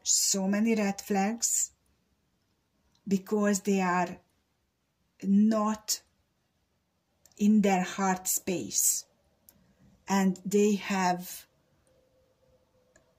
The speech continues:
this skewed view of you and how you're supposed to, uh, go over and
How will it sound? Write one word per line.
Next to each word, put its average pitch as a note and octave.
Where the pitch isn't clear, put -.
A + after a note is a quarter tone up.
this F#3+
skewed A#3
view F#3+
of F3+
you G3+
and G#3
how A3
you're G3+
supposed -
to, F3+
uh, E3+
go A3
over G#3+
and F#3